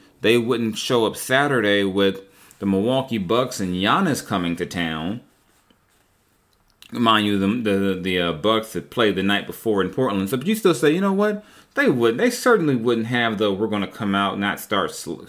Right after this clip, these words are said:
and start slow.'" Certainly, you know, they wouldn't do that again. Of course they would do that again. Of course they would.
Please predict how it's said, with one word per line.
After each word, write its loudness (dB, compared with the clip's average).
and -6
start -2
slow.'" 2
Certainly, 2
you -2
know, 2
they 6
wouldn't 0
do 0
that 4
again. 0
Of -4
course 2
they 2
would -2
do -2
that 0
again. -4
Of -2
course 2
they -2
would. -6